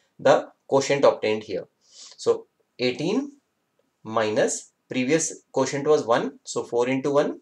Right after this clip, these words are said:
four. So eighteen minus four is fourteen. Now I want to get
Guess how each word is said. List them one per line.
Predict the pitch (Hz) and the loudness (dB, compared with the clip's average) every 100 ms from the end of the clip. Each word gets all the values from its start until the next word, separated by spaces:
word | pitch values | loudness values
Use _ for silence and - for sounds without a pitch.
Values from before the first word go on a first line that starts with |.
| _ | _
four. | - - 107 - - _ _ _ _ _ | -18 -2 -2 -2 -14 _ _ _ _ _
So | - 110 | -8 -4
eighteen | 117 110 147 151 | -4 -2 -4 2
minus | 143 147 147 | 2 2 -2
four | 143 147 | 0 2
is | 185 - - _ _ _ _ | 2 -4 -12 _ _ _ _
fourteen. | _ - 120 107 82 - _ _ _ _ _ _ | _ -2 0 -2 -10 -14 _ _ _ _ _ _
Now | 147 202 | 6 8
I | 165 151 | 8 6
want | 139 143 156 | 4 2 -2
to | 147 | -2
get | 123 - | -2 -2